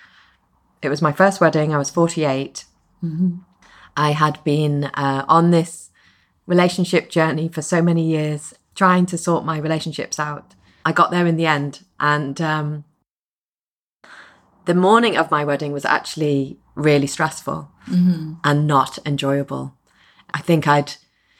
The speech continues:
Speaker 1: overestimated the number of people I wanted in my room,
Speaker 2: Mm-hmm.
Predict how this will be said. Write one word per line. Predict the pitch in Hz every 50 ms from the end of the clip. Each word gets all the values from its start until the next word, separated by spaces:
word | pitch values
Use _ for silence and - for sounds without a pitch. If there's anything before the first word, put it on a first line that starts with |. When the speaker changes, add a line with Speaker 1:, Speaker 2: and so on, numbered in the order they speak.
| _ _ _ _ _ _ _ _ _ _
Speaker 1:
overestimated | 180 190 196 185 - - 160 160 - - 170 170 165 160 160 - 156 147 147
the | -
number | 156 160 151 143 165
of | 160 -
people | - 170 165 165 160
I | 156
wanted | 151 147 151 147 143 - 165 165 -
in | - 147 170
my | 160 156
room, | 156 151 170 180 214 240 269 - -
Speaker 2:
Mm-hmm. | 180 180 170 175 170 170 170 170 170